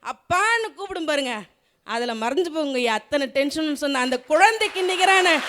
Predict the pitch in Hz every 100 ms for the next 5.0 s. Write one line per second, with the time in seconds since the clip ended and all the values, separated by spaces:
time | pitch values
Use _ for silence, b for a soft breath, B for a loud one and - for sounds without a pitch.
0 | - - 285 381 440 427 453 427 359 330
1 | 302 285 262 - - - 277 330 320 339
2 | 440 427 392 359 339 349 359 - 269 226
3 | - - 208 220 339 427 - 370 320 370
4 | 381 330 - 302 294 320 294 254 247 277